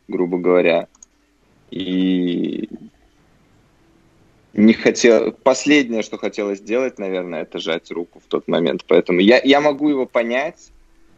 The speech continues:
И я думаю, там, в следующем же матче, когда они встретятся, между ними не будет какого-то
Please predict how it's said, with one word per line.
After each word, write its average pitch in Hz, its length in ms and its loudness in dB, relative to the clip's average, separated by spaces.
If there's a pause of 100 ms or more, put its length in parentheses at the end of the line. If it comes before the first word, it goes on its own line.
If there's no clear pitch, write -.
(180)
И 98 880 -6 (140)
я 101 180 4
думаю, 101 560 -2
там, 85 220 -10
в - 160 -20
следующем 110 500 2
же 101 140 0
матче, 110 560 0
когда 90 280 -6
они 92 140 -6
встретятся, 85 960 -6
между 92 260 -8
ними 95 180 -2
не 92 100 -4
будет 87 280 -6 (160)
какого-то - 640 -2